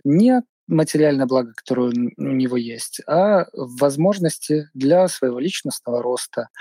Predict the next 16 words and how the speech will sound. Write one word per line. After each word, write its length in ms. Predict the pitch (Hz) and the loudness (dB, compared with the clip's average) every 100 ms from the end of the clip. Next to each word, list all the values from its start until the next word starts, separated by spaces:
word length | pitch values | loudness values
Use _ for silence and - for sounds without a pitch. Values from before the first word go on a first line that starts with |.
| - - - - - | -16 -16 -16 -16 -6
А, 220 | 123 120 | -4 -4
в 60 | - | -2
конце 240 | - 135 | -2 -2
концов, 320 | - 165 - - | -2 -2 -2 -2
он 80 | 143 | -4
перестаёт, 480 | 156 156 147 160 180 - 135 | -4 -4 0 2 0 -4 -4
э, 300 | 127 127 123 | -2 -2 -2
довольствоваться 800 | 127 135 170 - 131 123 - - | -2 0 -2 -2 -6 -6 -8 -8
тем, 180 | 139 139 | -6 -6
что 180 | - 135 | -2 0
ему 140 | 131 | 0
просто 400 | - 147 - - | 0 0 0 -4
дают, 380 | 127 135 147 196 - - - | -2 0 0 -2 -6 -18 -10
а 60 | 127 | -6
хочет 340 | - 175 - _ | -4 -4 -6 _
нести 500 | 135 135 - 170 170 | -4 -4 -4 -2 -2